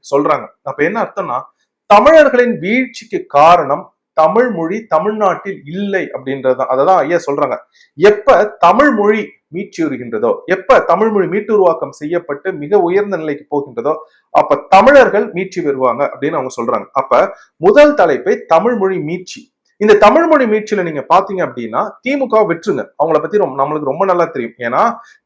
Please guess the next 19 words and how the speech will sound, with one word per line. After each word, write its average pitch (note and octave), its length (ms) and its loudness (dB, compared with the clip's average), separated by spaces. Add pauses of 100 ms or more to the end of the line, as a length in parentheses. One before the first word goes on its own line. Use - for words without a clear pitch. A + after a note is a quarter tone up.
தமிழ் B3 340 4
மொழி A3+ 280 2
சாக A#3+ 440 4
கூடாதுன்னு A3+ 480 0
தன் G#3 300 2
உடம்பை A3+ 460 0
வருத்தி A3+ 460 -2 (100)
எண்ணெயை G3 420 0
ஊத்திக்கிட்டு A3+ 480 -12
செத்தவங்க. C#3 500 -4 (480)
அந்த A#3+ 340 0 (140)
தமிழர்களின் A3 760 4 (100)
பிணத்தின் G#3+ 480 -4
மீது G3 260 -6 (120)
அரியணை F#3+ 420 2
போட்டு D3+ 340 -8 (160)
ஏறி G#3 260 4
நிற்கின்ற D#3+ 540 -10
திமுக F3+ 500 -2